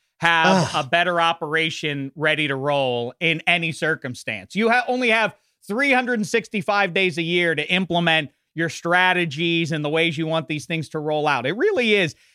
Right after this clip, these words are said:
Speaker 1: For all the practice time, oh, limited practice time in the summer because of covid and everything else. Still, how do you get to this point where it's like, "Oh, yeah, we don't have a better, we don't, we, we, we don't have, uh, something better in mind"?
Speaker 2: Yeah.
Speaker 1: I will say about Raheem Morris, though,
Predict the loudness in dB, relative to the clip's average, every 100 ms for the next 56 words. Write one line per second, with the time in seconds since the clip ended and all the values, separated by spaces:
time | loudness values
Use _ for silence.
0 | _ -2 2 2 2 -2 0 2 0 -4
1 | -2 -2 0 0 0 -2 -2 -4 -6 -6
2 | -4 -4 -4 -4 -2 0 0 -2 -4 -4
3 | -4 -2 -2 -2 -2 -4 -4 -2 -2 0
4 | -2 -2 -4 -2 0 -2 -4 _ _ -14
5 | -2 2 4 2 -4 0 0 0 0 -2
6 | 0 0 2 0 0 -2 0 0 2 0
7 | -2 _ _ _ 0 4 4 4 2 4
8 | 4 2 2 4 2 2 0 0 2 0
9 | 0 0 0 2 2 2 2 2 0 0
10 | -2 -2 0 2 2 4 6 4 2 0
11 | 0 0 0 -2 -4 -4 -2 -2 -2 -4
12 | -6 -8